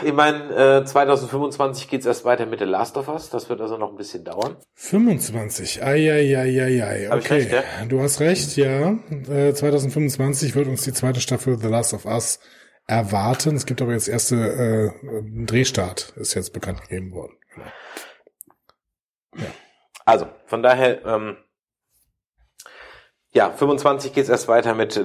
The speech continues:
Speaker 1: Last of Us zweite Staffel. Ähm, da wird's euch also noch ein bisschen Zeit abverlangen und etwas Geduld abverlangen. Aber soweit ich weiß, geht's nächstes Jahr auf jeden Fall schon mit ein paar Walking Dead Sachen weiter. Und vielleicht haben wir jetzt ja auch Zeit, dann doch mal vierte Walking Dead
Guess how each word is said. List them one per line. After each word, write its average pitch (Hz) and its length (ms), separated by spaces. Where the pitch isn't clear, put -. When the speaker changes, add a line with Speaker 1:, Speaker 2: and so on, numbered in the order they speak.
Speaker 1:
Last 107 240
of 104 120
Us 101 220
zweite 101 300
Staffel. 143 420
Ähm, 110 280
da 104 140
wird's 120 200
euch 107 200
also 104 180
noch 107 180
ein 104 100
bisschen 143 540
Zeit 127 360
abverlangen 123 680
und 120 80
etwas 120 280
Geduld 131 380
abverlangen. 120 580
Aber 113 580
soweit 110 300
ich 104 120
weiß, 107 260
geht's - 240
nächstes 110 360
Jahr 104 140
auf 98 140
jeden 107 180
Fall 104 200
schon 104 120
mit 101 120
ein 98 100
paar 92 220
Walking 92 260
Dead 98 180
Sachen 98 260
weiter. 113 180
Und 139 80
vielleicht - 340
haben - 80
wir 294 100
jetzt 285 140
ja 254 100
auch - 80
Zeit, 262 280
dann 247 100
doch 240 200
mal 185 240
vierte 147 360
Walking 123 340
Dead 117 140